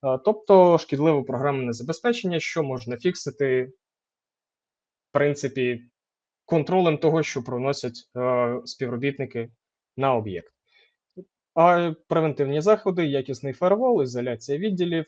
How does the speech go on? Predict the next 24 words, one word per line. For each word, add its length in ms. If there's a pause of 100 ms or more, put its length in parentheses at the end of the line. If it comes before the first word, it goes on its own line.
аудит 380
кібербезпеки 760
та 220
malware 460
protection. 540 (1300)
Висновок. 680 (300)
Задля 420
підвищення 640
надійності 560
роботи 320
бездротових 560
систем, 420
детекції 600
та 200
зв'язку 500
з 80
ними 260
треба 400 (120)
виключати 720
випадки 440
збоїв 380
енергії, 500
електромагнітного 800
впливу 480